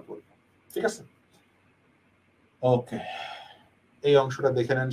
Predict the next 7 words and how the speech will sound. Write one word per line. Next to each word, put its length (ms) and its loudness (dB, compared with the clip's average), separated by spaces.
সবাই। 220 2
আহ, 500 -4
ওয়ালাইকুম 440 2
আসসালাম, 320 0
আলহামদুলিল্লাহ, 600 4
ভালো 140 4
আছি। 180 -16